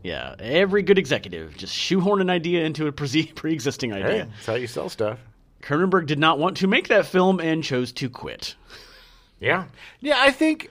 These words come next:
Speaker 2: a lot of, you know, 'cause he didn't really do anything mainstream after this, I don't think.
Speaker 1: Not really.
Speaker 2: You know,
Speaker 1: I mean,
Speaker 2: it was mostly his just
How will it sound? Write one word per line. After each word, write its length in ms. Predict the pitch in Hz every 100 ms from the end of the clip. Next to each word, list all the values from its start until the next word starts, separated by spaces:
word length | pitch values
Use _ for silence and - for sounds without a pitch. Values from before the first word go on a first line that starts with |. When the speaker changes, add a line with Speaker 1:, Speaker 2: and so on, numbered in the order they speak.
| _
Speaker 2:
a 60 | 147
lot 260 | 123 139
of, 120 | 139 -
you 80 | 151
know, 100 | 143
'cause 200 | 143 180
he 100 | 294
didn't 200 | 349 165
really 260 | 107 131 95
do 240 | 110 120
anything 280 | 92 85 76
mainstream 400 | 95 113 85 76
after 240 | 73 -
this, 320 | 78 92 69
I 60 | 76
don't 180 | 67 -
think. 480 | 92 104 71 - _ _ _ 160
Speaker 1:
Not 260 | 185 127 87
really. 680 | 92 95 107 120 127 120 104
Speaker 2:
You 120 | 92
know, 80 | 78
Speaker 1:
I 100 | 101
mean, 140 | 104
Speaker 2:
it 40 | 101
was 200 | 139 170
mostly 360 | 175 175 151 113
his 400 | 117 117 - - _ _ _ _
just 220 | 98